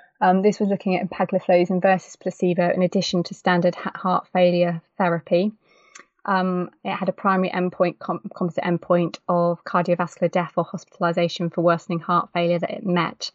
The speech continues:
So, um, obviously, as a trial itself, it was interesting, the Emperor Reduced trial. And from my point of view, I thought the meta-analysis that's been published in The Lancet, which combines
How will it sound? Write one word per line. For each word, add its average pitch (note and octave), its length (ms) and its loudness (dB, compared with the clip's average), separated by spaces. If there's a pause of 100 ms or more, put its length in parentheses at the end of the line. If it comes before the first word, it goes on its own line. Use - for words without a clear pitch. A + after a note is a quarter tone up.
(720)
So, F3+ 420 4 (100)
um, F#3 380 -2 (400)
obviously, F#3+ 380 0
as F3 100 -4
a F#3 40 -2
trial F3+ 240 0
itself, G3+ 460 -2
it - 100 -4
was - 140 -6
interesting, F#3 400 -2
the F#3 100 2
Emperor F3+ 260 2
Reduced F3+ 360 0
trial. F#3 380 2
And F#3 280 0
from F#3+ 160 0
my G3 160 4
point F3+ 240 -6
of F3 40 -4
view, F#3 160 2
I F#3 80 2
thought F3+ 300 2
the F#3 120 4
meta-analysis F#3 880 -2
that's - 160 -10
been F#3 160 0
published - 580 -2
in F3+ 280 2
The F#3 100 2
Lancet, F#3 680 0
which - 400 -4
combines F#3 640 0